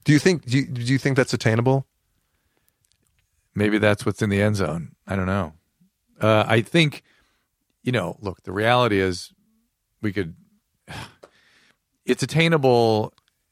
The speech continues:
Speaker 2: but I have to change my life, and that can't be done until I get through grad school and <laughs> stuff
Speaker 1: Well,
Speaker 2: like
Speaker 1: no,
Speaker 2: that.
Speaker 1: I, but even if you had another ten, twenty, fifty, whatever the number is,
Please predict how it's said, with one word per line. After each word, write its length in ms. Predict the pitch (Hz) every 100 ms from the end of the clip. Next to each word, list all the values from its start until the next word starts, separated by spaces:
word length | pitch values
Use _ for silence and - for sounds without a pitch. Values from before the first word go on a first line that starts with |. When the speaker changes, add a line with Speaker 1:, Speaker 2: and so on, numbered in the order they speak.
| _
Speaker 2:
but 120 | 104 107
I 40 |
have 100 | 101
to 60 | -
change 260 | - 87 82
my 100 | 80
life, 460 | 104 107 82 -
and 300 | - 92 92 98
that 320 | 104 98 -
can't 240 | 104 92
be 100 | -
done 140 | 90 95
until 180 | 87 98
I 40 |
get 120 | 90
through 160 | - 98
grad 260 | 98 98 98
school 220 | - 85
and 80 | 90
<laughs> 0 |
stuff 180 | -
Speaker 1:
Well, 80 | 175
Speaker 2:
like 60 | 180
Speaker 1:
no, 80 | 220
Speaker 2:
that. 160 | 131 208
Speaker 1:
I, 40 |
but 220 | 190 202 190
even 260 | 214 214
if 100 | 214
you 120 | 196 180
had 180 | 170 165
another 440 | 156 147 156 135 _ - _ - - _ _
ten, 320 | - 156 143 135
twenty, 260 | - 147
fifty, 360 | 127 151 - 139
whatever 340 | 127 156 165
the 80 | 139
number 420 | 135 160 131 104
is, 280 | 98 95